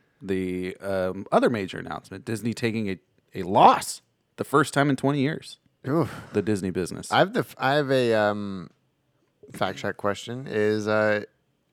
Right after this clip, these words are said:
Speaker 2: is Mulan going to be, are movie theaters open in China? Right?
Speaker 1: There were some.
Speaker 2: Some theaters are open in some places.
Speaker 1: Yeah.
Speaker 2: So I think it's getting released everywhere except the United States, and then the United States is going on to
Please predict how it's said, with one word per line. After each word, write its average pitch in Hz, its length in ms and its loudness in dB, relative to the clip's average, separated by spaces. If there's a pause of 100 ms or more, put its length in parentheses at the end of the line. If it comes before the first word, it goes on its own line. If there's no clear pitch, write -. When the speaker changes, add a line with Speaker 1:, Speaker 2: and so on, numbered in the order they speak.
Speaker 2:
is 110 300 -4
Mulan 120 480 -2
going 120 300 -2
to 117 160 -6
be, 117 480 -2 (120)
are 123 160 0
movie 131 280 0
theaters 139 260 2
open 127 240 0
in 110 60 -8
China? 139 320 -2 (1160)
Right? 170 100 2
Speaker 1:
There 151 160 8
were 175 140 6
some. 160 500 4 (440)
Speaker 2:
Some 247 180 -6
theaters 120 280 2
are 104 120 2
open 95 300 -4
in 90 60 -12
some 98 200 -6
places. 62 420 -10
Speaker 1:
Yeah. 139 320 -4 (1500)
Speaker 2:
So 127 260 4
I 120 100 6
think 170 180 2
it's 131 100 2
getting 139 360 2
released 117 500 0
everywhere 120 460 4
except 104 280 0
the 110 60 -2
United 104 200 0
States, 113 260 0
and 107 120 -8
then 107 160 -2
the 107 80 -4
United 107 200 0
States 104 280 -4
is 90 100 -10
going 104 300 2
on 90 240 -4
to 87 500 -2